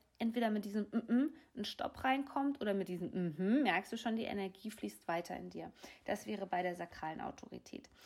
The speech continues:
Bei der Milzautorität, wie bei mir, ist es so, dass die Entscheidungen auch, ähm, ad hoc getroffen werden sollten, weil, ähm, ich weiß das noch damals, als ich, äh, mein zweites Pferd gekauft habe,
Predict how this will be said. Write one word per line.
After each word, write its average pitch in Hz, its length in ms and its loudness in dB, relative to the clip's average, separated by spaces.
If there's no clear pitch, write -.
Bei 220 100 10
der 240 120 8
Milzautorität, 277 1000 4
wie 240 100 0
bei 226 120 4
mir, 240 280 4
ist 233 140 -4
es 240 200 -4
so, 240 220 0
dass 220 240 -2
die 226 140 -2
Entscheidungen 208 680 0
auch, 233 400 2
ähm, 208 140 2
ad - 220 -4
hoc - 180 -6
getroffen 233 480 0
werden 226 240 2
sollten, 220 420 2
weil, 190 380 4
ähm, 208 200 4
ich 202 160 -2
weiß 190 180 4
das 220 160 -6
noch 208 120 -6
damals, 208 420 0
als 190 180 -4
ich, - 280 -12
äh, 196 80 2
mein 190 220 -2
zweites 214 460 -4
Pferd 202 540 2
gekauft - 640 0
habe, 247 420 4